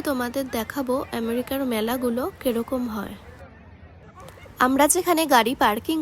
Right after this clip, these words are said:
করেছিলাম সেখান থেকে রোড ক্রস করে মেলার দিকে আমরা এগোচ্ছি। দুটো রোড এখন আমাদের ক্রস করতে হবে। এই ছিল মেলার বাইরের বড়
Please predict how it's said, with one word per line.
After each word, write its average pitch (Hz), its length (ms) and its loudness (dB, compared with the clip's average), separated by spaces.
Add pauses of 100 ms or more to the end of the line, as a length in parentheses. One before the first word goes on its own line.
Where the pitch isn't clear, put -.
করেছিলাম 302 480 0 (120)
সেখান 262 280 0 (100)
থেকে 302 200 0 (140)
রোড 269 180 6 (120)
ক্রস 247 300 4 (160)
করে 226 220 4 (640)
মেলার 233 360 4
দিকে 269 180 0 (100)
আমরা 254 160 0 (140)
এগোচ্ছি। 190 420 -2 (160)
দুটো 277 240 2 (120)
রোড 269 160 6 (100)
এখন 285 160 -2 (100)
আমাদের 247 360 0
ক্রস 214 260 2 (140)
করতে - 340 -10
হবে। 185 220 -8 (3500)
এই 277 160 4
ছিল 320 180 2 (180)
মেলার 247 300 2 (100)
বাইরের 240 420 2 (260)
বড় 220 160 2